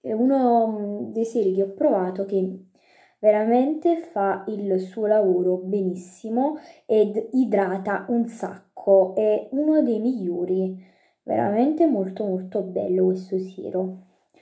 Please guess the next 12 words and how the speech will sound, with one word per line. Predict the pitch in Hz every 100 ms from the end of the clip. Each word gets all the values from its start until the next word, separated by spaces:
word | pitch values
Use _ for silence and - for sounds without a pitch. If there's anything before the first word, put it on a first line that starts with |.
| - - - -
Ovviamente | 269 311 277 247 220
lo | 233
utilizzo | - 302 220 208
solo | 196 254 302
di | 285
sera | - 247 269 247
perché | 190 190 190
comunque | 190 190 196 254
il |
retinolo | 247 - 196 202 240 233 -
va | 208
utilizzato | 202 196 202 208 - 214 208 214 240 220 226